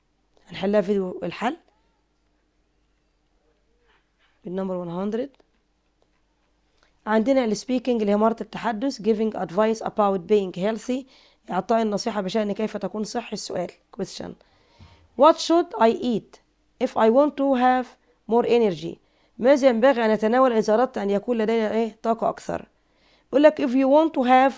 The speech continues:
more energy"، لو عايز يكون عندك طاقة أكتر،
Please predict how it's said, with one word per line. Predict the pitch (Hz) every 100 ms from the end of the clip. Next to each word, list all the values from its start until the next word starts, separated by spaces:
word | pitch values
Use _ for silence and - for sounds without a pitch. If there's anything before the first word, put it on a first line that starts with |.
| - 220
more | 214
energy"، | 220 254 220 208 285 - _ _ -
لو | 202
عايز | 202 277 294
يكون | 233 233
عندك | 220 247 214 202
طاقة | - 247 233 208
أكتر، | 254 - 311